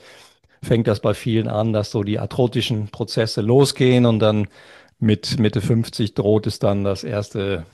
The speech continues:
Hüftgelenk, Kniegelenk, Schultergelenk. Und das muss nicht sein. Ich hab's in einem Buch beschrieben. Wir haben's auch in einer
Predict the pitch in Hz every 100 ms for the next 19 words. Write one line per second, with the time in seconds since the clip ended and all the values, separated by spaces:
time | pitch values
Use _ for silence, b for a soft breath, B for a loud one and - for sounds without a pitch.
0 | _ 151 160 - 131 123 120 117 - -
1 | B B - 123 127 110 107 107 127 123
2 | 113 107 107 107 - - b b b b
3 | b - 110 104 101 - 220 113 147 160
4 | 175 - 170 180 190 127 131 - 113 104
5 | 104 131 156 165 135 170 170 175 180 147
6 | 98 107 113 107 104 104 104 101